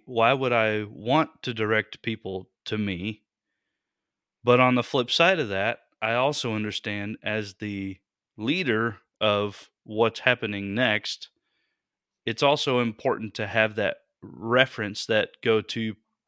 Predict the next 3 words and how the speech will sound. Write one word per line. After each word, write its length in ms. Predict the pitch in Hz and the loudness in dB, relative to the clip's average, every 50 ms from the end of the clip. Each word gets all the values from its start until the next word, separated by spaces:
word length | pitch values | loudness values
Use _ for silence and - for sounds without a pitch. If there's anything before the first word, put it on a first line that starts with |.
| _ _ - | _ _ -14
point 420 | - - 123 123 117 110 - - - _ | -8 -4 -4 -2 -2 -4 -6 -12 -8 _
of 400 | 113 113 107 101 98 - - _ _ - - - _ _ _ _ _ _ _ | -2 -2 -2 -2 -4 -10 -16 _ _ -20 -20 -20 _ _ _ _ _ _ _
visual 720 | 113 110 131 151 151 131 123 101 92 90 90 101 110 - | 0 2 2 2 4 0 -2 -2 -2 -2 -2 -4 -6 -8